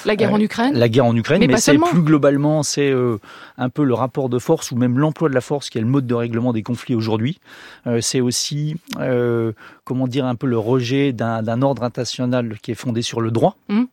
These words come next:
Speaker 2: Euh, et c'est aussi les conséquences de la guerre en Ukraine avec une modification des flux économiques. En fait, un monde qui est en grand bouleversement,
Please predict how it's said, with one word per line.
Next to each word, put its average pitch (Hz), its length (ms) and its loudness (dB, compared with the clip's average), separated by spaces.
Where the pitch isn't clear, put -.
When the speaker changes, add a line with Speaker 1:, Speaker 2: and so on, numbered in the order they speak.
Speaker 2:
Euh, 127 360 -4
et 127 120 -4
c'est 135 160 0
aussi 147 540 2
les 110 100 0
conséquences 123 480 -4
de 107 40 -2
la 113 80 2
guerre 117 200 -2
en 120 100 -2
Ukraine 123 380 -2
avec 113 280 -6
une 110 100 -6
modification 117 800 -4
des 107 120 -6
flux 131 260 -2
économiques. 127 540 0
En 156 80 -12
fait, 147 280 -4
un 135 80 -2
monde 151 260 2
qui - 120 -4
est - 20 0
en 120 100 0
grand 120 220 0
bouleversement, 143 720 0